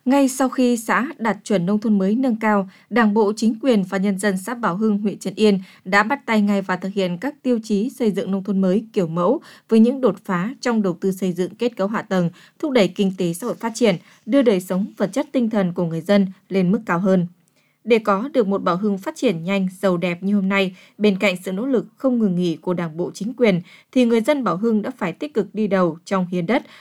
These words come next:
đóng góp vật chất, ngày công để một trăm phần trăm tuyến đường ở Bảo Hưng được nhựa hóa, đường trục xã, cứng hóa đường trục xóm để việc đi lại, giao thương hàng hóa được thuận lợi, ô tô tải trọng lớn cũng có thể đến ngõ xóm. Ông Phạm Văn Thịnh,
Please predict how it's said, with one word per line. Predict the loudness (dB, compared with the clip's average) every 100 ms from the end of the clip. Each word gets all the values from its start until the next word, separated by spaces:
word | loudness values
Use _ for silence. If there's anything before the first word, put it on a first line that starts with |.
| _
đóng | -2 0
góp | -2 -2
vật | -4 -2
chất, | -4 -4
ngày | -4 -4
công | 2 2 2 -2 -12
để | -2 0
một | 0 -2
trăm | -4
phần | -4 -4
trăm | -2 -2
tuyến | 0 -2
đường | 2 0
ở | 0 -4
Bảo | -4
Hưng | -2 0 0 -4 -4
được | -2 0
nhựa | 2 2 2 0
hóa, | -2 -2 -6 _ _ _ _
đường | -2 0 0 -2
trục | -4 -6
xã, | -2 -2 -2 -10 _ _ _
cứng | 0 0
hóa | 0 -2 -4 -4
đường | -2 -2 -4
trục | -8 -4
xóm | -2 0 0 -4 -16 -2
để | 2
việc | 4 2 0
đi | 0
lại, | 0 -2
giao | -2 -2
thương | 0 0
hàng | -2
hóa | -2 -6 -4
được | -4 -2
thuận | -2 0
lợi, | 0 -2 -6 _ _
ô | -2 0
tô | -2 0
tải | -2 -2 -6
trọng | -6 0
lớn | 2 0 -2
cũng | -4 -4
có | -4 -4
thể | -4
đến | -2 -4 -4
ngõ | -4
xóm. | -2 -2 0 -2 -10 _ _ _
Ông | 0 0
Phạm | -2 -4
Văn | -2 -2
Thịnh, | 0 -2